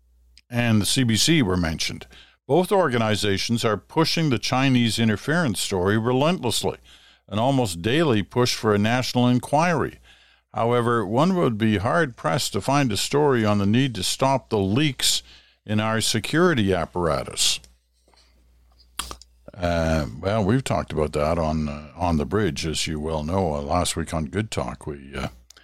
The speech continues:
we talked a bit about it. Uh, Deb Broomfield from, um,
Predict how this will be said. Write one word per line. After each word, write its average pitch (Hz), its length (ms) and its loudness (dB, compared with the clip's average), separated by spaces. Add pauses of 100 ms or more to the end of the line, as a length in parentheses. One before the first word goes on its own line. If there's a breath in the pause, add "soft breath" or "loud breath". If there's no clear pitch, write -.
(420 loud breath)
we 80 140 -10
talked 73 320 -2
a 73 60 0
bit 76 160 0
about 65 260 0
it. 60 160 -4 (1080 soft breath)
Uh, 110 340 0 (180)
Deb 139 400 -2
Broomfield 117 840 2 (1300)
from, 98 520 2
um, 87 600 0